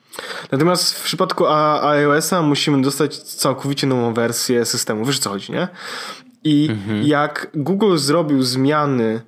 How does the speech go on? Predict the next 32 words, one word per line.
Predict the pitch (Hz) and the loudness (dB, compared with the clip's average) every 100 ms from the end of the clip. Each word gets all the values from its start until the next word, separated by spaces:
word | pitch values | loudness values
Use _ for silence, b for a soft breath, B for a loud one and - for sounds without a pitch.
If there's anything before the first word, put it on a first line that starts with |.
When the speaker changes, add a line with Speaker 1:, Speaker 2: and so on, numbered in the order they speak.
| _ - | _ -6
Speaker 1:
na | 123 | -4
przykład | - - 139 139 123 117 - - _ _ _ | -2 -4 -2 0 0 -2 -8 -12 _ _ _
w | 135 | -8
Google | 123 143 139 | -2 0 0
Photos, | - 117 107 240 - | 0 -2 0 -2 -2
tak? | - 240 151 | -2 -2 0
Że | 139 131 | 0 0
się | 120 | 0
pojawiło, | 127 127 123 127 123 120 117 | 0 0 2 2 2 2 0
wiesz, | 117 - | -4 -6
odczytywanie | 117 - 127 123 120 113 | -6 -6 -4 -2 -2 -2
jakichś | 110 - | -4 -6
treści, | - 180 170 151 - 156 143 135 131 135 B 160 - | -2 0 0 -2 -2 2 4 4 2 -2 B -12 -2
nowe | 127 120 120 120 117 | 0 0 2 0 2
opcje, | 123 - - 123 | -2 -2 0 0
czy | 117 127 | 0 -4
dodawanie | 123 120 123 127 | -2 0 0 0
do | 123 | 2
ulubionych, | 139 151 190 180 156 139 | 2 2 2 2 2 0
wiesz, | 127 123 - | -2 -4 -6
bo | 135 139 | -2 0
ostatnio | 123 156 131 | 0 0 -2
się | 135 | 0
pojawiło, | 131 131 117 | 0 2 2
wiesz, | 110 - - | 0 -6 -6
że | 127 | -4
możesz | 139 143 | -2 0
dodawać | 131 127 127 | 0 2 0
do | 131 | 2
ulubionych | 123 123 127 123 117 | 0 2 2 0 -2
zdjęcia, | 110 101 - | -4 -6 -6
nie? | - | -8